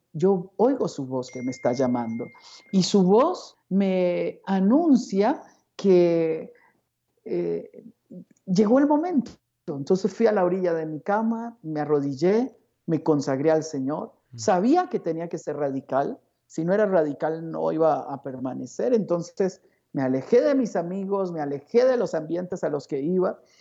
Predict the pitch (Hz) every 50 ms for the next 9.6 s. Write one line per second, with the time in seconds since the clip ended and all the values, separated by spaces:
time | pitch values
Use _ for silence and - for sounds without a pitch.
0 | _ _ _ 208 190 180 175 170 165 - - 147 143 170 196 208 202 196 196 190
1 | 180 165 156 - _ _ _ _ - 165 143 - - - 226 247 240 254 233 196
2 | 196 196 190 190 190 170 156 151 147 147 139 131 135 131 131 - - 135 131 127
3 | 123 120 117 117 - _ _ _ _ _ - 160 175 180 214 262 311 311 277 233
4 | 214 226 262 277 - - _ - 170 165 170 165 165 - - _ _ _ - 170
5 | 165 160 156 151 151 151 - - - - - _ - 175 175 170 175 180 185 180
6 | 170 160 156 170 160 160 160 156 - - - 233 277 359 392 311 226 165 156 147
7 | 147 147 151 180 233 233 - _ _ _ _ _ _ _ - 170 156 147 - 202
8 | 208 208 214 233 247 233 220 196 175 156 147 160 151 151 160 160 151 143 135 139
9 | 135 131 135 127 - _ 143 127 120 117 113 110